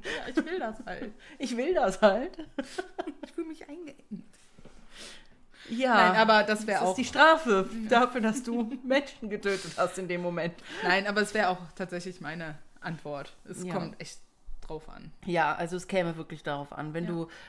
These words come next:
Speaker 2: natürlich würde ich dir sofort helfen, wenn du für um-, unschuldig da sitzen würdest, ne? Also
Speaker 1: Ja, das
Speaker 2: das wär
Speaker 1: würde ich
Speaker 2: ja
Speaker 1: auch
Speaker 2: keine
Speaker 1: hoffen.
Speaker 2: Frage.
Speaker 1: Ja.
Speaker 2: Dann würde ich alles dafür tun.
Speaker 1: Gut.
Speaker 2: Aber wenn du dann so, äh,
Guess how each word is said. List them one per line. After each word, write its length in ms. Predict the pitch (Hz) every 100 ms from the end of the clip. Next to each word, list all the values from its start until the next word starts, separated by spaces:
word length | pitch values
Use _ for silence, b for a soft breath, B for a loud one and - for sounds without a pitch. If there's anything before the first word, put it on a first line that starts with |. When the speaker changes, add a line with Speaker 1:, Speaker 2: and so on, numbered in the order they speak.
| -
Speaker 2:
natürlich 560 | 196 196 233 285 269
würde 160 | 233 226
ich 80 | 214
dir 160 | 196
sofort 400 | 180 254 277 208
helfen, 340 | 208 220 226 202
wenn 180 | 202 190
du 280 | 190 185 B B - -
für 420 | - 185 175 175
um-, 180 | 175 180
unschuldig 580 | 220 302 - 214 151 -
da 160 | 135
sitzen 380 | 143 151 - 156
würdest, 420 | 156 160 311 -
ne? 220 | 220 208 453 B B
Also 440 | - 185 180 170 170
Speaker 1:
Ja, 60 |
das 60 | 202
Speaker 2:
das 200 | 294 -
wär 60 | 311
Speaker 1:
würde 80 | 185
ich 60 |
Speaker 2:
ja 80 | 254
Speaker 1:
auch 40 |
Speaker 2:
keine 220 | 185 - 302
Speaker 1:
hoffen. 140 | 156
Speaker 2:
Frage. 400 | 156 151 190 311 180
Speaker 1:
Ja. 120 | 143 B B -
Speaker 2:
Dann 200 | 165 175
würde 180 | 202 185
ich 120 | -
alles 260 | - 190 190
dafür 280 | 180 180
tun. 320 | - 196 208 392 - B B B
Speaker 1:
Gut. 100 | 214
Speaker 2:
Aber 380 | 180 185 180 170
wenn 180 | 190 185
du 120 | 190
dann 360 | 185 180 180 170
so, 480 | 170 170 170 175 -
äh, 540 | 151 165 165 175 175